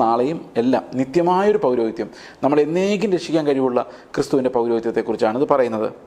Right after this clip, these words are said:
മോശയുടെ ന്യായപ്രമാണം അനുസരിക്കാത്തവന് കരുണ കൂടാതെ രണ്ട് മൂന്ന് സാക്ഷികളുടെ വാമൊഴി കേട്ട് മരണശിക്ഷ കൽപ്പിക്കുന്നുവല്ലോ. ഒന്ന് മനഃപൂർവ്വം പാപം ചെയ്താൽ പാപങ്ങൾക്ക് വേണ്ടി ഒരു യാഗവും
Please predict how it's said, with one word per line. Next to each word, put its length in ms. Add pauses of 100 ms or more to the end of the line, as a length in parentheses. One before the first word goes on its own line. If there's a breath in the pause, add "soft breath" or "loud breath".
(300)
മോശയുടെ 480
ന്യായപ്രമാണം 540
അനുസരിക്കാത്തവന് 720 (640 loud breath)
കരുണ 240 (100)
കൂടാതെ 420 (580 loud breath)
രണ്ട് 320
മൂന്ന് 200 (100)
സാക്ഷികളുടെ 580 (560 loud breath)
വാമൊഴി 520
കേട്ട് 220 (100)
മരണശിക്ഷ 540
കൽപ്പിക്കുന്നുവല്ലോ. 600 (720 loud breath)
ഒന്ന് 200
മനഃപൂർവ്വം 580
പാപം 260
ചെയ്താൽ 280 (420 loud breath)
പാപങ്ങൾക്ക് 540
വേണ്ടി 180 (140)
ഒരു 140
യാഗവും 280